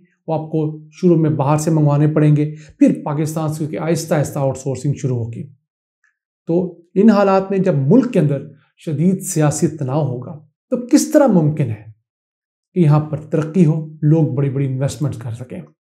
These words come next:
मैं हैरान हूँ हमारे हुक्मरानों के ऊपर भी और उन लोगों पे भी जो मदारुल महाम है कि कोई मुल्क दुनिया का सियासी चपकलश, सियासी हिद्दत में तरक्की नहीं कर सकता।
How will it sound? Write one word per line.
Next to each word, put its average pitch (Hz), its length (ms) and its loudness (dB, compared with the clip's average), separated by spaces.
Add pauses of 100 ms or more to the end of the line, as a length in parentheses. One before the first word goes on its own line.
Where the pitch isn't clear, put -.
(540)
मैं 143 100 0
हैरान 151 300 2
हूँ 180 120 4
हमारे 147 240 0
हुक्मरानों 147 400 2
के 170 100 0
ऊपर 147 200 0
भी 127 200 -8 (440)
और 180 120 2
उन 285 200 6
लोगों 277 260 8
पे 165 120 2
भी 123 220 -6 (440)
जो 170 120 0
मदारुल 151 420 0
महाम 156 420 2
है 170 80 0 (560)
कि - 60 -4 (200)
कोई 277 260 4
मुल्क 220 380 6
दुनिया 156 400 2
का 113 200 -10 (540)
सियासी 185 540 0
चपकलश, 185 560 -2
सियासी - 720 -2
हिद्दत 151 460 0
में 151 180 -2
तरक्की 151 600 -8
नहीं 147 280 6
कर - 140 -10
सकता। - 340 -14